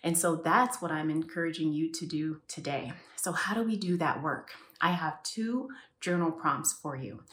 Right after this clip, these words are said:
And so I want you to grab a piece of paper or your journal if you have it nearby, or you can pause this video and grab it. And then what I want you to do is section off the paper in two halves.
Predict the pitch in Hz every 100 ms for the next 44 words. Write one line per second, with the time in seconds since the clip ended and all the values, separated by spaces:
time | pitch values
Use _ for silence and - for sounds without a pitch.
0 | - - - 170 180 170 180 196 180 170
1 | 160 139 135 202 - 269 220 202 214 240
2 | - - - 170 175 226 - 180 175 170
3 | 175 170 165 185 196 214 226 156 139 160
4 | 196 - - 160 - 147 - 147 156 196
5 | - 170 160 156 165 214 160 147 165 170
6 | - - - 175 175 175 180 175 175 196
7 | 214 240 214 202 185 180 180 175 170 160
8 | - - - 180 175 - 208 196 196 226
9 | 180 175 170 156 156 175 156 160 - -
10 | - -